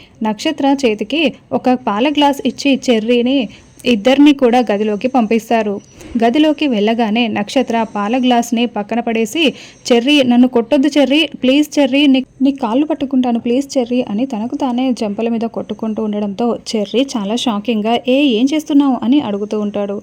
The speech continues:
అపూర్వ అటుగా వెళ్తూ నక్షత్ర కేకలు వినేసి, "ఏమైంది?" అంటూ గది దగ్గరికి వస్తుంది. ఈ నక్షత్ర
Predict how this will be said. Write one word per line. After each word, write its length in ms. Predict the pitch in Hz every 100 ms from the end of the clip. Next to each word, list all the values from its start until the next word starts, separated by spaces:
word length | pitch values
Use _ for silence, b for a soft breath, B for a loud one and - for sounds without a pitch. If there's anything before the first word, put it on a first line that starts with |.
| b b b b -
అపూర్వ 540 | 233 285 302 247 262 254
అటుగా 300 | 208 208 208
వెళ్తూ 460 | 247 220 214 269 220 B B _
నక్షత్ర 420 | 247 247 - 302 285
కేకలు 460 | 269 208 208 240
వినేసి, 520 | 247 240 220 277 285 -
"ఏమైంది?" 640 | 214 277 311 277 262 277 269
అంటూ 320 | 208 202 269 262
గది 140 | 202
దగ్గరికి 380 | 247 247 233 233
వస్తుంది. 540 | 240 226 240 226 233 - _
ఈ 100 | 240
నక్షత్ర 600 | 233 202 196 311 285 247